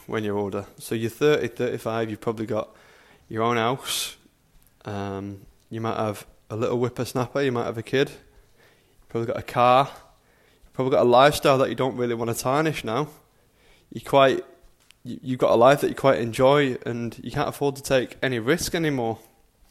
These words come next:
You can't take, you can't take as many risks anyway because you've got things to pay for. All because you put off working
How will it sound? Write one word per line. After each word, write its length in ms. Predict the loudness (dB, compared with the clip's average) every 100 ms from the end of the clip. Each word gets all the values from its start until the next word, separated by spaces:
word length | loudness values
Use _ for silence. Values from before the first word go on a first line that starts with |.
| _ _ _ _ _ _ _ _ _ _ _
You 60 | -6
can't 160 | -6 -4
take, 220 | -4 -6 -8
you 100 | -2
can't 200 | 0 0
take 160 | -2
as 80 | -4
many 260 | -4 -2 -2
risks 360 | -2 -6 -6
anyway 360 | -4 -2 -2 -2
because 340 | -4 -6 -6
you've 100 | -6
got 160 | -6 -4
things 220 | -4 -4
to 100 | -2
pay 220 | 0 0
for. 300 | 2 2 0 -2 -16 _ _ _ _ _ _ _ _ _ _ _
All 200 | 2 2
because 460 | 0 -2 -2 -4 -10 _ _ _ _ _ _ _ _
you 160 | -12 -12
put 300 | -8 -4 -2
off 560 | -4 -6 -8 -14 -14 _ _ _ _ -12
working 600 | -6 -2 -2 -4 -8